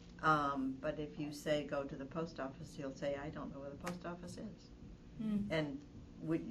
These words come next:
Speaker 1: you know, we're going to so-and-so's house tonight for dinner, who are Brian and Cindy.
Speaker 2: Mm-hmm.
Speaker 1: Um,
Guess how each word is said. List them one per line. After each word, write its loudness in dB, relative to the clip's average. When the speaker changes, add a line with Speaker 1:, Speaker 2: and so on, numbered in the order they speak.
Speaker 1:
you 0
know, 2
we're -2
going -2
to -8
so-and-so's 2
house 10
tonight 4
for -8
dinner, 2
who 6
are 0
Brian 0
and -2
Cindy. -4
Speaker 2:
Mm-hmm. 2
Speaker 1:
Um, 0